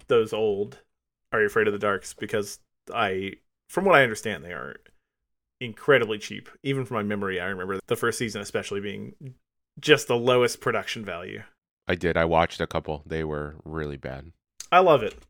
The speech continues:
Speaker 1: I love a good anthology show.
Speaker 2: Oh, yeah, absolutely. We're gonna
Speaker 1: And,
Speaker 2: do it.
Speaker 1: and they work best when they're for kids, I think, at this point, 'cause, you know, they keep trying to make Twilight Zone and Outer Limits again, and it keeps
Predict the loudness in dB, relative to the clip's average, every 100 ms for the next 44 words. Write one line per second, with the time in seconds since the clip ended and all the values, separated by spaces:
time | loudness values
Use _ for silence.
0 | 0 4 4 6 6 6 4 -2 -2 -6
1 | -8 -8 -6 -4 -2 -2 -6 -8 -10 -12
2 | -12 -8 -6 -2 2 2 2 -6 -10 -8
3 | -4 0 2 0 0 -2 -2 -6 -6 -4
4 | -6 -10 -8 -10 -10 -20 _ _ _ -12
5 | -10 -10 -12 -10 -10 -10 -14 -6 -8 -8
6 | -16 _ _ _ _ _ _ _ _ -10
7 | -2 0 0 -2 -4 -2 -2 -4 -6 -2
8 | 0 0 0 0 0 -2 -2 0 0 -2
9 | -6 -6 -4 -4 -6 -8 -8 -10